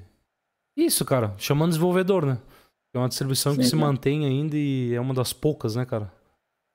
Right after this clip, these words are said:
Speaker 1: Felizmente, Slackware tem pouca base, assim, né? As bases que tem
Speaker 2: Não
Speaker 1: são
Speaker 2: é.
Speaker 1: sólidas, mas não tem muitas bases, assim, enfim.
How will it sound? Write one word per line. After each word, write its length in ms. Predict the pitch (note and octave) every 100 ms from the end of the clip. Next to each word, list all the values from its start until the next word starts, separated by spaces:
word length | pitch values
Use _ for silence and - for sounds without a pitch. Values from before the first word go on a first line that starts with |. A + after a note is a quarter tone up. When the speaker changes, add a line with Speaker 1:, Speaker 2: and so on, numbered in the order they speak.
| _
Speaker 1:
Felizmente, 440 | B2+ A#2 C3 C3+ C3+
Slackware 420 | B2 B2+ C3 C3+
tem 360 | C3 C#3+ C#3 C3
pouca 320 | C#3 D3 C#3+
base, 340 | A#2+ C3+ C3+
assim, 240 | A2+ - A#2+
né? 140 | A#2 - _ _ _ _ -
As 80 | A#2+
bases 320 | A#2 C#3+ D3+
que 120 | -
tem 160 | C3+ D#3
Speaker 2:
Não 60 | E3
Speaker 1:
são 160 | E3
Speaker 2:
é. 40 | D3
Speaker 1:
sólidas, 520 | - D3 E3+ F#3+ F#3+
mas 520 | G3 G3 F#3 - - _ _ _ _ _ _
não 80 | C#3
tem 140 | D#3
muitas 320 | D3+ D3 C#3+ A#2
bases, 420 | B2+ C3+ A#2+ A2+
assim, 580 | A2 - B2+ A#2+ A2+ G2+ F#2+ _ _ _ _ _ _ _ _ _
enfim. 320 | C3+ B2+ A#2+